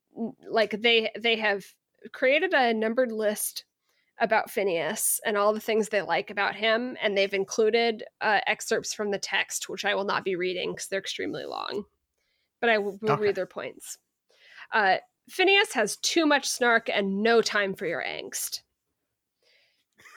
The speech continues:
Speaker 2: True.
Speaker 1: Reasons why he's one of my favorite characters. One, he can't hear you, he's asleep. Two, he
Speaker 2: Hell yeah.
Speaker 1: prefers being dead over dealing with young people.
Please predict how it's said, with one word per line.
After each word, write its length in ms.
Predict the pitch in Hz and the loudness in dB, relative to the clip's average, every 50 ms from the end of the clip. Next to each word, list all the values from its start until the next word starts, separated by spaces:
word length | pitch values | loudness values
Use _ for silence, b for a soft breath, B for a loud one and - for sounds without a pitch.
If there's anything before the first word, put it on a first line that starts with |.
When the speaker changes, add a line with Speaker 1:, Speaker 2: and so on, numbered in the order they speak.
| B B B B - | B B B B -2
Speaker 2:
True. 360 | 226 233 277 - 131 262 277 | 0 2 4 6 8 8 8
Speaker 1:
Reasons 40 | 185 | 8
why 140 | 349 311 294 | 6 4 2
he's 200 | 269 294 269 - | 2 -2 -4 -2
one 100 | 247 233 | 0 0
of 60 | 226 | 0
my 80 | 220 220 | 0 -2
favorite 300 | 214 226 202 190 175 - | -2 -4 -4 -4 -4 -6
characters. 760 | - - 87 82 - - - 73 80 - 226 - - - - - _ _ _ _ _ _ _ _ _ _ - | -4 -6 -6 -6 -6 -8 -12 -10 -10 -8 -8 -8 -8 -8 -10 -12 _ _ _ _ _ _ _ _ _ _ -2
One, 420 | 220 226 233 202 - 165 175 180 _ _ _ _ _ _ _ | 2 2 4 2 2 -4 -8 -12 _ _ _ _ _ _ _
he 140 | - 285 247 | -10 -8 -8
can't 340 | - - 339 330 214 277 | -4 0 2 2 2 2
hear 160 | - 277 254 226 | 0 2 2 2
you, 220 | 220 214 208 214 | 2 2 -2 -2
he's 240 | 185 202 220 196 190 | -2 -2 -4 -4 -4
asleep. 480 | 196 - - - 110 104 104 - - - _ _ _ _ _ _ _ _ _ _ _ _ _ _ _ _ _ _ _ _ _ _ _ _ _ _ - | -8 -10 -10 -10 -10 -10 -12 -14 -18 -20 _ _ _ _ _ _ _ _ _ _ _ _ _ _ _ _ _ _ _ _ _ _ _ _ _ _ -6
Two, 400 | - - 330 262 208 180 170 190 _ _ _ _ _ _ _ _ _ _ _ _ _ | -2 2 4 4 4 2 0 -6 _ _ _ _ _ _ _ _ _ _ _ _ _
he 200 | - - - - | -6 0 2 2
Speaker 2:
Hell 180 | 269 262 - | 4 4 2
yeah. 140 | - - 302 | 2 2 4
Speaker 1:
prefers 140 | 302 330 247 | 4 2 2
being 240 | 233 302 285 277 254 | 2 0 2 2 2
dead 220 | 247 247 247 233 | 4 4 4 4
over 220 | 214 214 190 208 202 | 4 2 0 -2 -4
dealing 420 | 202 - 214 208 220 220 220 220 | 0 0 2 2 2 2 2 0
with 180 | 202 202 202 202 | 0 -2 0 0
young 240 | 185 202 202 208 | 0 2 2 0
people. 600 | 196 - 196 175 - - - - - 87 - - | -2 -4 -8 -10 -8 -8 -8 -8 -6 -8 -10 -12